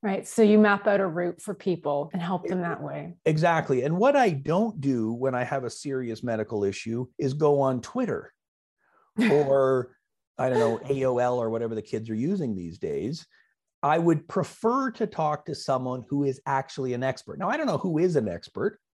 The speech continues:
Speaker 2: I'm not a medical profession, so I don't know. So I ask them a bunch of questions, you know, and then I, you know, once I've got that framework in my mind, then I can, I can do some research. But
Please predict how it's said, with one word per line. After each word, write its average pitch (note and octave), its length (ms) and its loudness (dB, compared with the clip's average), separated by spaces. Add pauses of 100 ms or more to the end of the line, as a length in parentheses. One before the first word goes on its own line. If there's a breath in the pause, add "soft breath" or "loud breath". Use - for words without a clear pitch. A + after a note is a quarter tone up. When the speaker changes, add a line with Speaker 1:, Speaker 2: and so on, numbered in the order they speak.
Speaker 2:
I'm D3 180 0
not D3 200 2
a - 20 -2
medical B2+ 360 0
profession, A2 460 -4
so A#2+ 180 -2
I A#2+ 100 2
don't A2+ 140 -4
know. E3+ 320 0
So D3 340 2
I C#3 140 -4
ask B2 360 -4
them C3 140 -8
a A2+ 60 -6
bunch G#2+ 260 -4
of G#2 80 -14
questions, B2+ 640 -4 (340 soft breath)
you C3 100 -4
know, A#2 220 4
and C3+ 100 0
then B2+ 140 2
I, B2 140 4
you B2 340 0
know, B2+ 140 -2
once C3+ 240 -2
I've A#2+ 120 0
got B2 220 0
that A2 200 0
framework C3 520 -6
in B2 100 -6
my A2+ 140 -2
mind, A2+ 400 -4
then C3 140 -2
I B2+ 120 0
can, A2 380 -6 (100)
I A2+ 100 -4
can A2 180 -4
do A2 140 0
some G#2+ 180 -8
research. D3+ 580 -6
But C#3+ 240 2